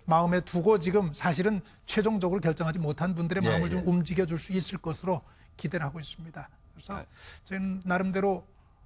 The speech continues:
Speaker 1: 저 좋은 결과가 나올 것이라고 기대 같이 합니다.
Speaker 2: 음, 그러니까 조심스러운 해석을 좀 해주신 것
Speaker 1: 네.
Speaker 2: 같아요.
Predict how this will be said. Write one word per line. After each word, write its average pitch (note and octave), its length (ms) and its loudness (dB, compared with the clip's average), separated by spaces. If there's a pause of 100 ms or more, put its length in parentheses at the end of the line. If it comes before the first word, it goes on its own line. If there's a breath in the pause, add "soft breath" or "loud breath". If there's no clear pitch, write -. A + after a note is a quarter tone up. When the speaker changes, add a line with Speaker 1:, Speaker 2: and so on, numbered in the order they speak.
(360)
Speaker 1:
저 F3 260 -6
좋은 G3+ 220 4
결과가 F3+ 260 2
나올 E3 220 2
것이라고 E3+ 400 -4
기대 F3 180 -4
같이 - 240 -6
합니다. D2+ 300 -8
Speaker 2:
음, D2 200 -14
그러니까 - 120 -6
조심스러운 C3+ 920 2
해석을 A2+ 360 2
좀 G#2+ 100 -2
해주신 A#2 300 -2
것 A#2+ 120 0
Speaker 1:
네. F3+ 80 -2
Speaker 2:
같아요. C3+ 360 2